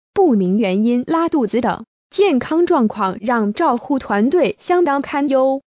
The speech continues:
在屏东科技大学野保所所长黄美秀的团队协助下，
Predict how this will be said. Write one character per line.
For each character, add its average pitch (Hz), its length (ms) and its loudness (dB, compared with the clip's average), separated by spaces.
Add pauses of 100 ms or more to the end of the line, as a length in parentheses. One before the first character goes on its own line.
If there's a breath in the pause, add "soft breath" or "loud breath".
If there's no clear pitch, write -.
(120)
在 233 180 2
屏 208 300 0
东 311 180 0
科 349 220 0
技 311 140 2
大 240 200 -2
学 190 220 -2
野 214 160 2
保 180 320 -4
所 226 200 -4
所 180 260 -2
长 208 240 -2
黄 226 260 -2
美 247 200 2
秀 254 180 0
的 180 100 -2
团 208 300 -2
队 294 300 0
协 320 200 0
助 285 180 0
下， 202 280 -6